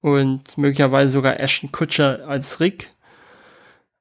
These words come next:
Und die Idee hat sie auch verschiedenen Studios vorgetragen, ist aber durch die Bank abgeblitzt bei allen.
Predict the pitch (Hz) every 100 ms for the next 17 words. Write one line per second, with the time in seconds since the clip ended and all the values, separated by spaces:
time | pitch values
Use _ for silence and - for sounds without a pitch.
0 | _ _ - 147 147 147 156 147 165 151
1 | - - 165 160 - 143 - 170 165 -
2 | - 185 156 143 - 170 180 - 156 156
3 | 151 147 135 143 135 135 135 - 139 139
4 | 139 135 135 - 143 - 135 - - -
5 | 147 - 151 143